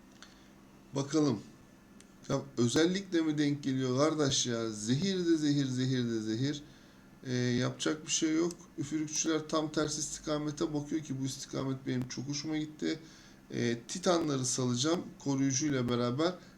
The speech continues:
Kral ve kraliçeyi salmayacağım arkadaşlar. Öncelikle şuraya bir tane duvar kırıcı atıyorum. O patlasın. Gayet güzel. Şimdi peşine buz golemi saldım. Titanlar geliyor.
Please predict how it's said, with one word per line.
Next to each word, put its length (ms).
Kral 360
ve 120
kraliçeyi 520
salmayacağım 720
arkadaşlar. 640
Öncelikle 640
şuraya 680
bir 160
tane 380
duvar 360
kırıcı 300
atıyorum. 640
O 180
patlasın. 540
Gayet 440
güzel. 280
Şimdi 380
peşine 520
buz 360
golemi 300
saldım. 640
Titanlar 600
geliyor. 520